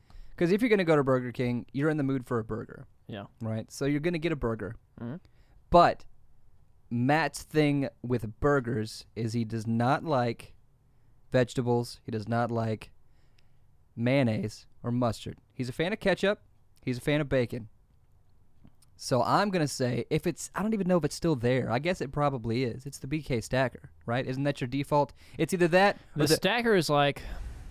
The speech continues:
Speaker 2: I can never remember if it's, like, a mainstay or not.
Speaker 1: 'Cause, like, whenever it's there, that's always what you get is the B K
Speaker 2: Yeah,
Speaker 1: Stacker.
Speaker 2: I do love the Stacker.
Speaker 1: So,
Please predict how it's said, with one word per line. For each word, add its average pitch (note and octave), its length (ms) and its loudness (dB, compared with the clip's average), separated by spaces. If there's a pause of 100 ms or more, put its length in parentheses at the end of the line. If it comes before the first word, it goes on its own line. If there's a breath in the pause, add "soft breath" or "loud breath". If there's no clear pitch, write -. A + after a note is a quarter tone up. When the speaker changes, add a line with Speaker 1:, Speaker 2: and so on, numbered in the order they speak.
(720 loud breath)
Speaker 2:
I D#3+ 80 0
can G3+ 140 4
never G#3+ 260 8
remember D#3+ 320 6
if A#2 180 0
it's, - 200 -8
like, B2 320 -4
a A#2+ 100 -4
mainstay A#2 520 -4
or G#2 100 -6
not. G#2 340 -8 (840)
Speaker 1:
'Cause, D#3+ 160 -2
like, E3+ 180 4
whenever F#3+ 240 4
it's D#3+ 140 0
there, C#3 240 4
that's D3+ 180 -2 (140)
always A#2+ 380 0
what A2+ 160 -2
you G#2+ 60 -6
get G2+ 200 -8
is A2 100 -10
the A2+ 80 -10
B G#2+ 100 -10
K A2 120 -8
Speaker 2:
Yeah, G#2+ 40 -6
Speaker 1:
Stacker. G#2+ 220 -8
Speaker 2:
I C3 80 0
do E3 160 2
love D#3 160 2
the B2+ 80 -12
Stacker. - 440 -10
Speaker 1:
So, F3+ 480 8